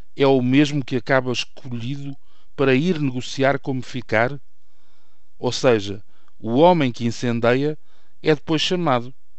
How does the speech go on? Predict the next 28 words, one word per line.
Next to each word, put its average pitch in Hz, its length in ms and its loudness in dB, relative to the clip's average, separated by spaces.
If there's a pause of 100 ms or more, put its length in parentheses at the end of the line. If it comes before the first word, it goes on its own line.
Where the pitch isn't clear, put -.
como 113 200 0
bombeiro. 113 600 0 (920)
Bem 135 220 6
sei 160 260 4
que, 110 400 -4
por 117 200 -2
cá, 113 360 2 (460)
há 117 180 6
sempre 160 380 0
aquela 120 320 2
coisa 139 420 0
espantosa, 110 840 -2 (420)
a 117 80 0
desculpa 147 600 -2
do 123 80 -4
estatuto. 110 720 -6 (640)
O 113 120 -4
ministro 120 600 0
aqui 135 420 -4 (220)
é 110 200 2
apenas 131 480 -2
o 135 80 -4
presidente 135 480 -2
do 139 100 -8
C 147 180 -4
D 143 240 0
S - 300 -2 (140)
ali. 139 360 -4